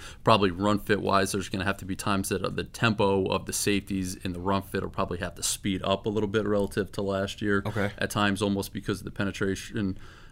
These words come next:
Speaker 1: Um, and just kinda the, the fits are gonna be a little bit different. Some of those things will happen a little bit faster for those guys when they're coming down into the box. That probably the tempo at which we did that is probably a little more increased.
Speaker 2: Is it still a split safety look?
Speaker 1: Yes,
Speaker 2: Okay.
Speaker 1: yes. Uh, that's who we are on defense.
Speaker 2: Gotcha.
Speaker 1: Yes.
Speaker 2: And,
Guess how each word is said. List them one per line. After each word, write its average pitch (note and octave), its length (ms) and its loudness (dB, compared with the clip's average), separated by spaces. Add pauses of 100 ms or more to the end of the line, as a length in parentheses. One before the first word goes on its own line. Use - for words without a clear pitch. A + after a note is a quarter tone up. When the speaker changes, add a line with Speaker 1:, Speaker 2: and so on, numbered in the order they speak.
Speaker 1:
Um, F2 440 -8 (500)
and A2+ 160 2
just D3+ 180 4
kinda G#2 280 2
the, G#2 200 0
the G#2+ 140 0
fits - 260 2
are A2 40 -6
gonna A2 140 0
be G2 100 2
a G2 80 2
little A#2+ 200 4
bit G#2+ 220 2
different. G2+ 500 0
Some A2+ 180 2
of A2 40 2
those G#2+ 180 2
things G#2 200 0
will F#2 80 -4
happen G2 260 0
a F2+ 40 -4
little F#2 160 -2
bit F#2+ 120 -4
faster F#2+ 380 -4
for - 100 -8
those F#2+ 220 -2
guys F#2 320 -2
when G2 100 -2
they're G2+ 100 0
coming F#2+ 280 -4
down F#2 260 -4
into F#2 160 -4
the F2 80 -6
box. F2+ 360 -4
That - 200 -10
probably G2 240 -2
the - 80 -8
tempo F#2+ 380 -2
at F2+ 40 -4
which F#2 200 -6
we F2+ 80 -6
did E2+ 140 -6
that F2 200 -8 (100)
is G2+ 160 -4
probably F2 300 -6
a F2 40 -6
little F#2 120 -6
more F#2+ 160 -6
increased. - 240 -2
Speaker 2:
Is C#3+ 100 6
it D3+ 80 2
still C3+ 280 8
a - 20 4
split B2+ 320 2
safety B2+ 320 2
look? A#2+ 300 -2 (280)
Speaker 1:
Yes, - 400 4
Speaker 2:
Okay. C3 140 10
Speaker 1:
yes. G#2+ 220 4
Uh, A#2 140 4
that's A#2+ 240 6
who G#2+ 100 2
we F2 180 -2
are E2+ 220 -6
on E2+ 100 -10
defense. - 480 -10
Speaker 2:
Gotcha. F#2 320 2
Speaker 1:
Yes. E2 160 -2
Speaker 2:
And, D3 240 4